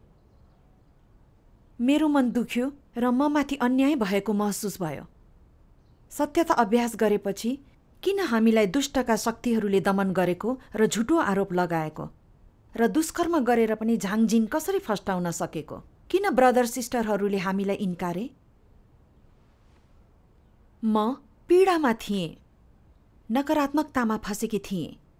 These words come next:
र भविष्य थाहा थिएन। त्यो बेला सिस्टरहरूले झाङजिङको व्यवहार खोताल्दा मलाई बोल्न मन लाग्दैन थियो। म सोच्थेँ,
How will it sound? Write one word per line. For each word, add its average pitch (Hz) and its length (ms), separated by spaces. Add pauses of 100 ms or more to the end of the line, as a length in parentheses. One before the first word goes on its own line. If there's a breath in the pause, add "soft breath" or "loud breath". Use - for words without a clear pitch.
(180)
र 214 160
भविष्य 220 400
थाहा 190 240
थिएन। 151 420 (1600)
त्यो 339 140
बेला 285 240
सिस्टरहरूले 226 880 (240)
झाङजिङको 247 600
व्यवहार 240 360
खोताल्दा 190 580 (120)
मलाई 262 220
बोल्न 269 320
मन 240 260
लाग्दैन 202 460
थियो। 156 240 (1080)
म 294 140
सोच्थेँ, 285 680